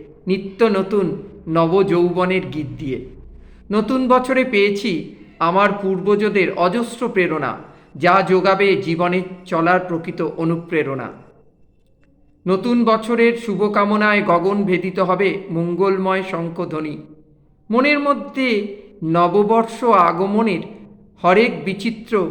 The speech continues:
রঙিন স্বপ্নের দিনগুনি। চোখে পড়ে হর্ষ উল্লসিত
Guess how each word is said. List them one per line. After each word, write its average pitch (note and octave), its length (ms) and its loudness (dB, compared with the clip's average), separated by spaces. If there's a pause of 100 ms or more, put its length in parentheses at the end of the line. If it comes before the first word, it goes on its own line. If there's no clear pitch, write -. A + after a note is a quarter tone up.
রঙিন E3+ 360 -2
স্বপ্নের E3 600 -6
দিনগুনি। C#3+ 480 -6 (1000)
চোখে A#3 280 0
পড়ে A3 380 2 (340)
হর্ষ G3+ 380 2
উল্লসিত A3+ 760 -2